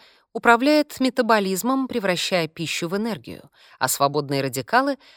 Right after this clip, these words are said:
оказываются побочным продуктом этого процесса. Свободные радикалы нестабильны и крайне активны.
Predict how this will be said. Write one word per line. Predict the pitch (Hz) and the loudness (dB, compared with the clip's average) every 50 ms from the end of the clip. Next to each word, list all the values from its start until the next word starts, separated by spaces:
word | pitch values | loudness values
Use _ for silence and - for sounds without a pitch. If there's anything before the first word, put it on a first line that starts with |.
| _ - | _ -8
оказываются | 202 - - 320 302 277 294 262 269 262 - - 208 202 | -4 0 2 2 4 4 2 0 0 0 0 0 -2 2
побочным | - 233 208 170 165 233 - - - 226 214 - | 4 4 4 4 4 0 -2 -2 -4 -4 -4 -4
продуктом | - 180 147 131 143 - - - 160 147 143 - _ | -2 -4 -2 -4 -6 -6 -6 -6 -6 -6 -6 -10 _
этого | - 123 - - 113 120 | -14 -12 -10 -8 -8 -8
процесса. | 117 - 120 107 - - - - - - - - _ _ _ _ _ _ _ _ _ _ _ _ _ _ _ _ _ _ _ | -8 -8 -8 -8 -8 -10 -8 -8 -8 -8 -8 -12 _ _ _ _ _ _ _ _ _ _ _ _ _ _ _ _ _ _ _
Свободные | - - - 233 240 262 302 233 247 247 247 | -4 2 4 4 6 6 4 2 2 2 2
радикалы | 240 220 196 233 - - 294 285 269 247 220 | 2 2 0 0 0 0 2 2 2 2 2
нестабильны | 208 220 233 - - - 254 233 220 226 262 247 185 139 127 123 123 - | 0 0 0 -2 -2 -2 -2 -2 -2 -2 -2 -2 -2 -4 -4 -4 -6 -6
и | - 175 160 | -4 -4 -6
крайне | - - 156 147 143 147 151 160 | -4 0 0 0 0 0 -2 -4
активны. | 151 - - _ - - - 214 151 123 120 - - | -4 -6 -8 _ -8 -8 -8 -8 -8 -10 -14 -18 -18